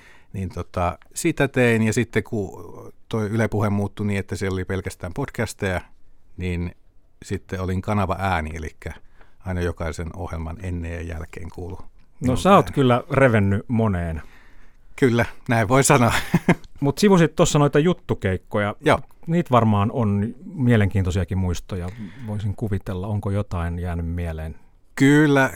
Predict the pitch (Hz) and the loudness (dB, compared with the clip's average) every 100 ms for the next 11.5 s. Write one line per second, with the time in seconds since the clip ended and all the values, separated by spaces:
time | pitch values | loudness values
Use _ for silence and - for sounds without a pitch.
0 | - 143 151 151 - 139 123 131 127 - | 0 2 2 0 -2 -4 -4 -6 -8 -4
1 | 147 160 143 131 110 113 110 104 110 107 | 0 2 4 4 4 2 0 0 0 0
2 | 107 107 101 98 98 104 110 104 98 95 | 2 0 0 -2 -4 -8 -6 -2 -2 -2
3 | - 95 - 101 90 - - 92 90 - | -4 -6 -2 0 0 -4 -8 -8 -10 -14
4 | 104 - - 95 95 92 90 - - _ | -16 -12 -8 -6 -6 -6 -8 -14 -20 _
5 | 104 98 87 92 92 - 92 - - - | -4 -4 -4 -6 -6 -6 -8 -8 -16 -20
6 | - 110 110 95 92 - 95 87 85 85 | -12 -6 -4 -2 -4 -4 -6 -6 -6 -8
7 | - - - - 107 107 101 92 - - | -12 -18 -20 -8 -4 -2 -2 -6 -10 -10
8 | 85 - _ - - - - - 90 - | -10 -12 _ -20 -20 -20 -14 -10 -8 -6
9 | 123 113 95 87 92 92 101 85 - 90 | -4 -4 -4 -4 -4 -4 -4 -4 -8 -12
10 | 92 87 - 107 - 92 78 - 82 85 | -10 -10 -10 -12 -6 -4 -4 -6 -8 -8
11 | 87 85 80 - | -6 -8 -10 -12